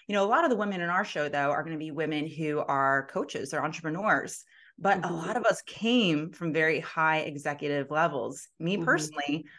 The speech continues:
Speaker 1: um, you know, at the age of twenty-two, twenty-three, I was already managing huge teams and one of four women in the world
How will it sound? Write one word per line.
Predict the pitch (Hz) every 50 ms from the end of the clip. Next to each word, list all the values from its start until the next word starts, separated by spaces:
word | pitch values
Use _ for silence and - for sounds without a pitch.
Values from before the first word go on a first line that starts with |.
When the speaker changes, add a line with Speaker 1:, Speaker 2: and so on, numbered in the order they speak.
| - _ -
Speaker 1:
um, | 151 151 151 151 147 156
you | 165 170
know, | 165 160 151 151 147 151 147 -
at | 156 156 160
the | 170 165
age | 165 170 165
of | 165 143
twenty-two, | - - 190 185 180 170 202 202
twenty-three, | 175 - 180 170 165 165 - 180 185 175 160
I | - - 147 147
was | 143 147 143
already | 143 - 147 147 151 147 156 151 147
managing | 143 135 139 147 147 139 147 139 143
huge | 143 - 170 170 147 143 - -
teams | - 160 156 151 151 151 147 -
and | - 147 139 139 135 143
one | 143 160
of | 165 165
four | 160 160 156 143
women | 156 156 156 160
in | 156 147
the | 147
world | 139 123 120 127 156 165 180 180 160 151 143 143